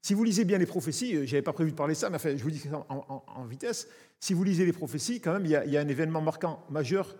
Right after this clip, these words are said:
dans la Bible, qui parle de, du rétablissement d'Israël dans son pays, et de Jérusalem,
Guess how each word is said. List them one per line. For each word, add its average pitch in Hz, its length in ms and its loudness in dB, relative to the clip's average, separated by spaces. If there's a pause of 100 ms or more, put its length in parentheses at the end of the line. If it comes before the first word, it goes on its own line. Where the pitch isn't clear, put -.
dans 143 100 -6
la 127 120 -2
Bible, 143 320 -6 (340)
qui - 120 -6
parle 175 400 0
de, 127 380 0 (2000)
du 123 80 -6
rétablissement 147 480 0
d'Israël 139 320 -2
dans 143 80 0
son 123 160 -6
pays, 131 240 -4 (2250)
et 160 120 0
de 147 100 2
Jérusalem, 147 640 2